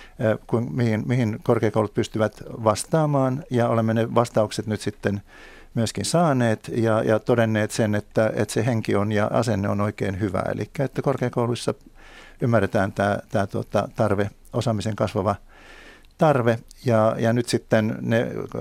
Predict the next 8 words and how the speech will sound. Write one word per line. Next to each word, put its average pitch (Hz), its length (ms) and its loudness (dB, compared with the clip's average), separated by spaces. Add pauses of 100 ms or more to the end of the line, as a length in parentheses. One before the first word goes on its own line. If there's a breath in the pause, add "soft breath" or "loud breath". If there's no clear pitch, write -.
(120)
korkeakoulujen 107 600 4
palautteet 107 640 2
olivat 104 320 0
jopa 123 200 0
suuremmat 104 520 -2
kuin 101 140 -8
mitä 104 200 -6
me 104 160 -6